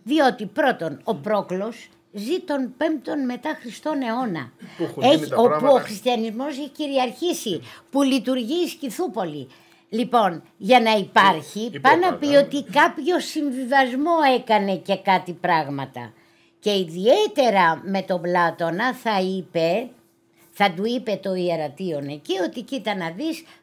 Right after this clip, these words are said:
Speaker 1: πάρ' τον, άλλαξέ τον λίγο και
Speaker 2: Στρογγύλεψέ
Speaker 1: προσπάθησε».
Speaker 2: τον.
Speaker 1: Ναι.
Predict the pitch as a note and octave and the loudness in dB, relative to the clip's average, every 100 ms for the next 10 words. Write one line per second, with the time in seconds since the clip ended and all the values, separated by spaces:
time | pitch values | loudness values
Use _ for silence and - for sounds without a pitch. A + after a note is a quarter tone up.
0 | _ A3+ B3+ B3+ E4 C#4 C4+ A#3+ A3 A3+ | _ 4 4 2 -2 0 0 -2 -4 -6
1 | G#3 F3+ D#3 D#3 G3 A#3 D#4 C#4 - _ | -4 -4 -6 -6 -6 -4 -4 -4 -10 _
2 | _ _ - C4 B3+ B3 A#3+ A#3+ D3 F3+ | _ _ -2 0 2 0 0 0 -2 -2
3 | - - - - - - - C3 B3+ F#3+ | 0 2 2 2 -2 0 -4 -4 -6 -6